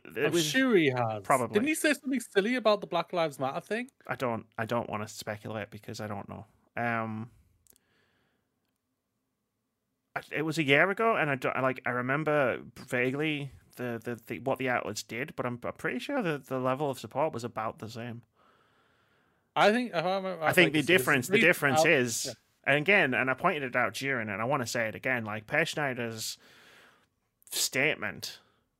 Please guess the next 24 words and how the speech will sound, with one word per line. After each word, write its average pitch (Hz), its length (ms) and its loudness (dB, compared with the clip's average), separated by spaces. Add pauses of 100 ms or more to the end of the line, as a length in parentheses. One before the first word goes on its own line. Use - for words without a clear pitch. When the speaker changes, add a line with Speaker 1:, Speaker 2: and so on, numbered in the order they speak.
(140)
Speaker 1:
reads 139 240 -2
exactly 139 600 0
like 120 280 0
U-, 131 280 -2
the 139 200 0
Ubisoft 120 480 -4 (840)
talking 131 320 2
about 117 240 2
a - 20 2
game 131 260 0
saying, 113 400 -4
"Well, 131 200 -2
it's 107 180 -10
not 123 140 -6
political." 117 520 -8 (800)
You - 80 -8
know, 110 140 -4
they're 113 160 2
obviously 113 480 0
political, 113 480 -4
games 107 260 -10
are 104 80 -8
not 117 160 -8
political. - 500 -14